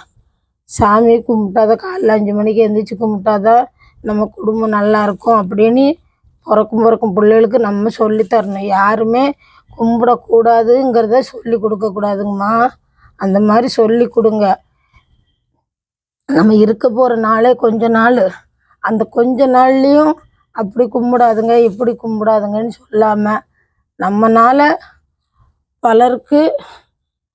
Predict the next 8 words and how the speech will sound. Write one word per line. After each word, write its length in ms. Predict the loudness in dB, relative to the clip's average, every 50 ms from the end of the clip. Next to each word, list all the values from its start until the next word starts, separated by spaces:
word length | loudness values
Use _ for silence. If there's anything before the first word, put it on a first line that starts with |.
| _ _
நம்ம 220 | -8 -6 -4 0 0
வந்து 220 | 2 2 2 4
யூஸா 360 | 4 4 4 2 2 0 0
இருந்தோம் 540 | 2 2 2 0 -2 -2 0 0 0 0 -2
அப்படின்னா 380 | -4 -2 -2 -2 -2 -2 -4 -4
நல்லது 420 | -2 -4 -4 -2 -2 -2 -2 -2
சொல்லுவோம். 560 | -4 -2 -4 -2 0 0 0 0 0 -2 -4 _ _ _ _ _ _ _ _ _ _ _ _ -4
கும்பிடட்டும். 640 | -2 0 2 2 2 2 2 0 -4 _ -12 -12 -12